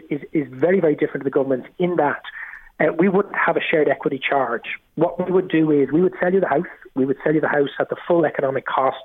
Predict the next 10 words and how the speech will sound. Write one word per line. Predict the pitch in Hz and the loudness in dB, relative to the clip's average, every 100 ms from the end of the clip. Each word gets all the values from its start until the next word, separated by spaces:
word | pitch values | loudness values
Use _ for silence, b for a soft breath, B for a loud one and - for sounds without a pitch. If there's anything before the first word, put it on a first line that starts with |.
| - | -10
of | - | -6
the | 120 - | -4 0
building | 151 170 151 127 | 2 4 2 0
of | 127 | 0
that | 113 - | -2 0
house, | - - - - B B B | -2 -2 -6 -16 B B B
which | - - | -4 0
is, | 151 131 - | 2 2 0
you | |
know, | 123 | -4